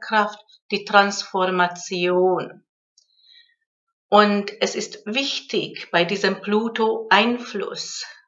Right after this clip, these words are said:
auch daran denken, dass wir alles aufräumen in unserem Leben, was uns hindert, glücklich zu sein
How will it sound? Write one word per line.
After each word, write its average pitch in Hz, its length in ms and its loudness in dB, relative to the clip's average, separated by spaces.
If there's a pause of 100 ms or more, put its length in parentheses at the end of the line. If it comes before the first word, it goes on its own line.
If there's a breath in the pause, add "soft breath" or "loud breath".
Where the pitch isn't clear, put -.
(520)
auch 214 400 8
daran 208 500 6
denken, 208 680 0 (180 loud breath)
dass 214 180 -8
wir 214 300 0
alles 220 720 2 (180)
aufräumen 196 1200 4
in 208 160 -2
unserem 202 520 0
Leben, 185 800 2 (320 soft breath)
was 196 380 0
uns 104 260 -4
hindert, 262 1000 -2
glücklich 226 580 -2
zu 226 180 -4
sein - 520 -4